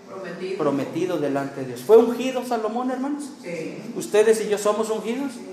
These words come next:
Speaker 1: Sí.
Speaker 2: ¿Y hemos quebrantado alguna vez algo, hermanos? Tengamos entonces este ejemplo, hermanos,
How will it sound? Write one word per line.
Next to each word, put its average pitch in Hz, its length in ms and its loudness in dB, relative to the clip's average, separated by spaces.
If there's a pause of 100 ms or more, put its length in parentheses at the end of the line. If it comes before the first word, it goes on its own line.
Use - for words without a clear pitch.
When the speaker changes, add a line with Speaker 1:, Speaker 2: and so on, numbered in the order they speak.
(380)
Speaker 1:
Sí. 370 560 -8 (640)
Speaker 2:
¿Y 170 240 0
hemos 208 220 2
quebrantado 185 680 2
alguna 190 380 2
vez - 480 -2 (1800)
algo, 214 320 6
hermanos? 220 320 -6 (1800)
Tengamos 180 560 6
entonces 185 600 -4
este 170 580 -4 (240)
ejemplo, 156 500 -4
hermanos, 160 520 -4